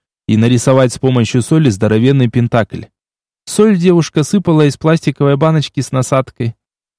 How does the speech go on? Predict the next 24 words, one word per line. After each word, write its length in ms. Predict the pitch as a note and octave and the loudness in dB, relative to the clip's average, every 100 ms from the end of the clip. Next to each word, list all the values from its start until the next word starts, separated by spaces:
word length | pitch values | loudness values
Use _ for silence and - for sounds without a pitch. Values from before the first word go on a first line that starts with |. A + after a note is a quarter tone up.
| _ | _
Тонкая 460 | C3+ D3 C3+ C3 B2 | 0 2 2 0 2
белая 400 | C#3 C3+ B2 A#2+ | 2 4 2 0
струйка 460 | - F#3 F#3+ A2+ | -2 -2 0 0
укладывалась 720 | G#2 A#2+ B2+ A#2 A#2 A2+ G#2 | 0 2 0 2 0 0 0
на 120 | A2+ G#2+ | -2 -2
керамический 720 | A2+ A#2 B2 - A2 - A2+ | -2 0 0 -2 -4 -2 -4
пол 300 | C#3 D3+ C3+ | 0 0 2
ровными 400 | A2+ B2+ A#2+ A#2 | 2 2 0 0
линиями. 680 | B2 C#3 A2+ F#2 F2 G#2+ - _ _ _ D3+ | 0 0 0 -4 -8 -12 -16 _ _ _ -2
Моя 320 | F3+ F#3+ D#3+ | 2 2 2
очередь. 560 | A#2 G#2 B2+ G2+ - _ _ _ _ _ | 2 -2 -8 -16 -18 _ _ _ _ _
Сгробастав 760 | G#2 G2 A2+ B2+ C#3+ C#3+ - B2 | -6 -2 0 2 2 0 -2 -4
с 60 | |
прилавка 480 | - B2 B2+ B2 B2+ | -2 0 0 0 -4
свечи, 380 | A#2 D3+ D#3+ - | -2 -2 -2 -2
я 180 | G2+ G2+ | 0 0
пошел 360 | A2 - C#3+ | -2 0 -2
в 80 | C3 | -2
центр 380 | - B2 A#2+ B2 | -2 -2 -2 -4
комнаты. 580 | - B2 G2+ F2+ - G2+ _ _ _ - | -2 -2 -2 -6 -10 -16 _ _ _ -4
Обогнув 560 | A2+ C3+ C#3+ F#3+ G3 | 0 0 2 2 2
полуразложившегося 1080 | - F3+ E3+ D3+ D#3 D3+ F#3 - D3 C3+ C3+ | 2 2 2 2 2 2 0 0 0 0 -2
плюшевого 520 | D3 D#3+ - C#3+ C3+ | 0 0 0 2 2
медведя, 600 | C#3 C3+ D#3 E3+ D3+ C3+ | 0 0 0 0 -2 -4